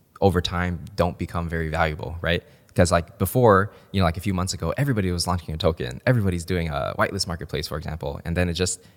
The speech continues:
usually doesn't work out that well. You know, you mentioned that for your project, you also have tokens, right? So I'm curious to understand, like,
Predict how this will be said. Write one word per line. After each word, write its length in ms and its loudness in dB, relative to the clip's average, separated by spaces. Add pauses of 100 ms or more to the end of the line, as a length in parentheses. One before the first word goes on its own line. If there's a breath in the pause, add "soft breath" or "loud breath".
(120)
usually 340 8
doesn't 240 0
work 140 0
out 120 -4
that 160 -4
well. 220 -8
You 80 6
know, 80 8
you 160 4
mentioned 260 -2
that 80 -2
for 80 -6
your 140 0
project, 320 0
you 100 0
also 200 0
have 160 -6
tokens, 360 -8
right? 160 -2 (280 soft breath)
So 420 8
I'm 100 0
curious 300 4
to 100 0
understand, 560 -4
like, 200 -4